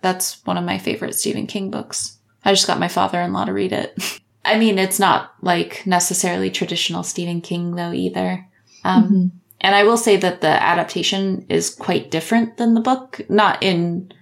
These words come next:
Speaker 1: super major ways, but it works really well, like, even though they ended up changing a lot. I think they did a really good job with it, and James Franco just fucking knocked it out of the park with that character.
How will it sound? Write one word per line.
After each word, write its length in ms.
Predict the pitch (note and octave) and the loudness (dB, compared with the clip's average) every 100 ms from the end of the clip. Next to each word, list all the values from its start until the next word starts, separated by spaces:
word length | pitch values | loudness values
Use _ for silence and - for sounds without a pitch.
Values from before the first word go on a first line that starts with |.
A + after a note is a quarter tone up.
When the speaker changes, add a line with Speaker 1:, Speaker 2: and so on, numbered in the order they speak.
| _ - | _ -8
Speaker 1:
super 340 | - A3+ A3+ | 0 0 2
major 360 | B3 C4 C4 C#4 | 2 2 0 0
ways, 380 | C#4 C#4 C#4+ - | 0 -2 -2 -4
but 480 | - D#3+ D3+ - - - _ _ - | 0 2 2 -4 -20 -20 _ _ -4
it 280 | E3+ - - | -2 -2 0
works 400 | F3 D#3+ - - | 0 0 -2 -2
really 200 | D#3+ D#3+ | -2 0
well, 440 | D#3+ D#3 E3 F3 - | 2 4 4 0 -4
like, 420 | E3 E3 - - | 0 0 -2 -6
even 280 | - F3+ E3 | 0 0 0
though 120 | E3 D#3+ | -2 -2
they 240 | D#3+ D#3 | -4 -4
ended 260 | - D#3+ E3 | -2 0 -2
up 120 | E3+ | -4
changing 420 | - E3+ E3+ - | -4 -4 -4 -6
a 80 | - | -6
lot. 300 | - - - | -2 -2 -2
I 80 | - | -6
think 340 | F#3 G3 - _ _ - | -6 -6 -8 _ _ -8
they 120 | F3+ | -6
did 140 | F3+ | -4
a 60 | F3 | -4
really 220 | F3 F3 | -6 -6
good 140 | F3+ F3 | -6 -2
job 260 | E3 - | -2 -2
with 160 | F3 F3 | -4 -4
it, 160 | - - | -6 -4
and 420 | F3+ - F#3 - _ - - | -4 -2 -4 -10 _ -20 -4
James 280 | F3 F3 - | 0 0 0
Franco 680 | E3 D#3+ D#3 - - F#3 - _ _ _ _ - | -4 -2 0 0 -2 -6 -12 _ _ _ _ -8
just 280 | - - - | -4 -4 -4
fucking 600 | - - - - F#3+ - _ - - - _ - | -4 -4 -4 -6 -6 -10 _ -20 -20 -20 _ -2
knocked 340 | E3+ D#3+ D#3+ | 0 0 0
it 80 | E3+ | -4
out 120 | - | -2
of 80 | - | -2
the 80 | - | -4
park 300 | - - - | -4 -6 -6
with 100 | - | -8
that 200 | - - | -6 -6
character. 680 | F3+ - - - A2 - | -6 -4 -6 -6 -6 -6